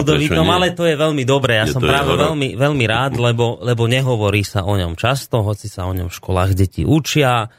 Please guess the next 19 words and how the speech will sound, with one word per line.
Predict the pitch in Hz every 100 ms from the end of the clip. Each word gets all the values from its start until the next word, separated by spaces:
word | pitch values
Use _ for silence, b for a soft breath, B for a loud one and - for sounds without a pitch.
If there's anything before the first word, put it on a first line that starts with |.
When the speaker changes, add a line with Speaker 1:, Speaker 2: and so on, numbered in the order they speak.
| b b b _
Speaker 1:
Všetci | - 127 - 113
vedia | 104 95
povedať, | 104 113 107
kedy | - 104
bola | 104 101
spisovná | 95 - 107 104 98
slovenčina | 90 - 98 95 - 92
uzákonená, | 80 120 123 117 - 117 110 107 98
tento | 110 107 104
rok | 85 _
poznáme, | - 117 123 123 120 113 - B B B
ale | 104
akoby | 110 139 160 131
o | 139 110
Ľudovítovi | 120 147 135 127 131 113
Štúrovi, | - - 131 127 117
ako | 107 120 156
o | -
človeku, | 120 - 202 196 143 143